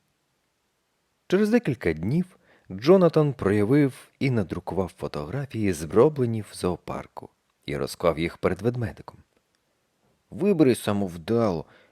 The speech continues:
потім наклеїш свій щоденник або пошлеш тітці Люсі», запропонував він. «По-моєму,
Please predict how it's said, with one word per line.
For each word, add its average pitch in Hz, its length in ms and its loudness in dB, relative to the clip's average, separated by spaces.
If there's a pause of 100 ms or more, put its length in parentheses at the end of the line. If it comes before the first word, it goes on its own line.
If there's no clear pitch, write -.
потім 143 280 2
наклеїш 117 500 0
свій 110 240 -4
щоденник 104 540 -4 (100)
або 202 220 2
пошлеш 120 640 -4
тітці - 380 -2
Люсі», 113 500 -2 (560)
запропонував 71 680 -10
він. 65 180 -16 (1300)
«По-моєму, 214 500 4